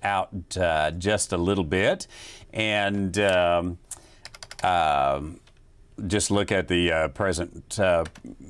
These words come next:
passive, and yes, here we go. Um, it is, uh, for example, First uh, Peter chapter one, verse three, where it says, um, that, uh, you should fix your hope completely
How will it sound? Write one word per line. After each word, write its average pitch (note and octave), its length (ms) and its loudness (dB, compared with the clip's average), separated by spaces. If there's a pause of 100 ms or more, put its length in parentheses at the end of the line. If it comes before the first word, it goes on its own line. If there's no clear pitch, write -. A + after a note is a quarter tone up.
passive, G#2+ 680 0 (100)
and F#2+ 800 0
yes, F2+ 400 0
here A#2 140 2
we G2+ 80 0
go. F2 280 0 (400)
Um, F2 760 2 (1300)
it B2 200 2
is, A2+ 460 4
uh, G#2+ 140 6
for A#2+ 140 -2
example, A#2 360 -2
First - 480 -2
uh, A2+ 200 4
Peter A#2+ 340 0
chapter A2 400 0
one, A2 580 0
verse G2+ 440 0
three, G#2 640 2 (460)
where A2 240 2
it A2 80 -2
says, A2 640 2
um, F2+ 440 2 (500)
that, A2+ 500 -2
uh, G#2 120 4
you G2+ 260 0
should F#2+ 200 -4
fix - 320 -2
your C3+ 120 0
hope B2 360 0
completely A2 800 0